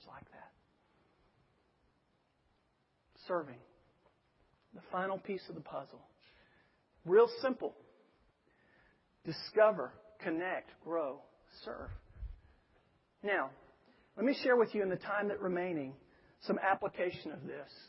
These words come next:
and what this is gonna mean for us in two thousand eleven. What will happen to a church like that? What will happen to a church like that? Well,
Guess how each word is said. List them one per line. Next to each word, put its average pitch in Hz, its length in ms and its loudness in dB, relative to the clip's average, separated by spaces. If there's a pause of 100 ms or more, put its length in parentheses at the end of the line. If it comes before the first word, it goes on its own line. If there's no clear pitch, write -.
(920)
and 185 140 6
what 220 160 10
this 226 200 8
is 202 120 0
gonna 196 180 -2
mean 190 360 2
for 180 120 4
us 160 240 4
in 160 180 -6
two 202 140 2
thousand 165 480 0
eleven. 143 380 0 (1120)
What 320 260 8
will 370 160 10
happen 165 720 6
to 208 140 6
a 202 60 8
church 208 500 2 (340)
like 160 420 0 (120)
that? 135 320 -8 (1500)
What - 220 -4
will 277 140 2
happen 214 460 -2
to 165 100 -2
a 156 40 -4 (140)
church 165 240 -6 (400)
like 147 320 -4
that? 131 260 -16 (2000)
Well, 214 360 8